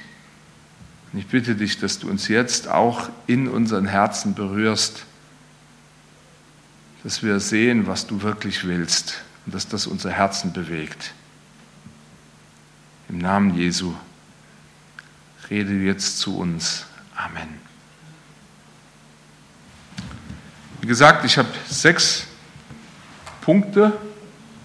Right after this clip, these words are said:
Und zunächst einmal ganz kurz zu dem Thema, was heißt eigentlich authentisch leben? Du hattest das eben auch schon mal so die Definition eingepackt.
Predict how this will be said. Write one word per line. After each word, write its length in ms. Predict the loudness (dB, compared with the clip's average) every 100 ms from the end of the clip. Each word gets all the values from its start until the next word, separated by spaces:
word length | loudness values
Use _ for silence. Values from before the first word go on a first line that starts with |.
| -18 -20 -20 -20 -20 -14 -12 -10 -4
Und 80 | 2
zunächst 500 | 8 10 10 10 8
einmal 380 | 8 10 8
ganz 320 | 8 6 6 4
kurz 580 | 6 6 6 2 2
zu 160 | -2 2
dem 240 | 2 2
Thema, 540 | 4 6 8 10 10 10
was 180 | 8 12
heißt 300 | 10 10 10
eigentlich 280 | 10 10
authentisch 600 | 6 6 8 8 8 6
leben? 320 | 10 10 10 8
Du 120 | 6
hattest 300 | 6 4 -2
das 140 | 0
eben 260 | 2 4 6
auch 160 | 6
schon 160 | 6 8
mal 140 | 8
so 120 | 10 4
die 120 | 4
Definition 800 | 4 4 4 4 2 4 4 4
eingepackt. 760 | 4 4 2 6 6 6 0